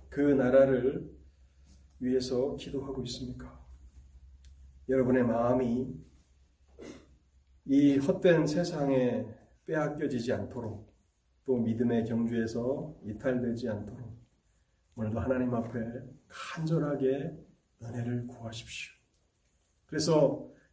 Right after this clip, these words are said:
마지막까지 믿음의 그 경주를 달리고 달려갈 길을 마치고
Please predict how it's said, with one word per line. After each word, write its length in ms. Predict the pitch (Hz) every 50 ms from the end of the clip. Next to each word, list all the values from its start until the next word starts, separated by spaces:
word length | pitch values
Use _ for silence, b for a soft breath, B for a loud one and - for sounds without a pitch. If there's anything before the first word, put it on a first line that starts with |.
| B -
마지막까지 800 | 143 143 139 180 180 202 202 202 - 208 196 190 196 214 196
믿음의 640 | 175 185 180 202 196 196 196 190 185 180 170 160 -
그 100 | 160 170
경주를 500 | 165 165 156 156 156 156 156 160 156 143
달리고 800 | 131 127 127 131 139 135 131 131 127 139 135 151 190 - - - _ _ _ _ _ _
달려갈 520 | - 123 127 135 143 139 135 139 135 135
길을 480 | 135 135 131 135 131 131 123 117 - - -
마치고 720 | - - - - - - - 170 - - - - - -